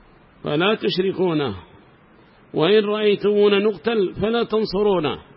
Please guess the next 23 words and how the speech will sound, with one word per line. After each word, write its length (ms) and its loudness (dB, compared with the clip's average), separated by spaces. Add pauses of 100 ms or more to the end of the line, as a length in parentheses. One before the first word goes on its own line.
(240)
قدر 340 -4
الله 320 0
ما 140 0
شاء 220 -4
فعل. 320 -6 (1160)
فقال 500 6
بعضهم: 360 6
"انهزم 480 4
القوم"، 560 4
فما 360 2
مقامنا؟ 760 4 (240)
إيش 180 -4
معنى 280 0
هنا؟ 320 2 (420)
ما 100 -2
معنى 300 -2
شيء، 160 -6
لأن 180 -4
القوم 260 -4
قد 160 -4
انهزموا، 480 -2 (320)
وهذا 240 0
تأويل، 480 0